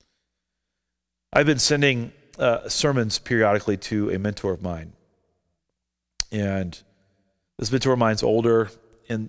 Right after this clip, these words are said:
years. I trust his opinion. He is thoughtful, wise, discerning. And he's been going through a lot of pain lately.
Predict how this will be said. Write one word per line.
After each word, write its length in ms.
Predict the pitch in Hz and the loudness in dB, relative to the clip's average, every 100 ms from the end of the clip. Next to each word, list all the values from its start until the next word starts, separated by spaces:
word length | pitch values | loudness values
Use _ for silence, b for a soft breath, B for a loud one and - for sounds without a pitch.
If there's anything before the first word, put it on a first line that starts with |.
| - | -6
years. 460 | 113 113 117 113 | 0 2 2 0
I 80 | 104 | -2
trust 420 | 95 - 107 - | -4 -2 -2 0
his 140 | 117 101 | -4 -4
opinion. 540 | - 113 110 107 107 - | -4 -6 -2 -4 -6 -8
He 280 | 104 104 | -4 -2
is 300 | 110 101 90 | -2 -4 -4
thoughtful, 720 | - 113 107 - 110 107 101 - | 0 0 0 -4 0 0 0 -6
wise, 640 | 104 101 101 104 107 101 - | -6 -2 0 2 0 -2 -8
discerning. 640 | - - 104 107 104 101 _ _ _ _ _ _ _ _ _ _ _ _ _ _ _ _ _ - | -14 -12 -6 -6 -6 -8 _ _ _ _ _ _ _ _ _ _ _ _ _ _ _ _ _ -6
And 80 | |
he's 100 | 147 | -4
been 120 | 170 151 | -2 0
going 160 | 143 | 0
through 180 | 131 127 | 2 2
a 20 | |
lot 120 | 120 | 4
of 80 | 113 | 2
pain 320 | - 110 82 - _ 92 | 0 -2 -4 -10 _ -6
lately. 380 | 92 - 80 | -6 -6 -16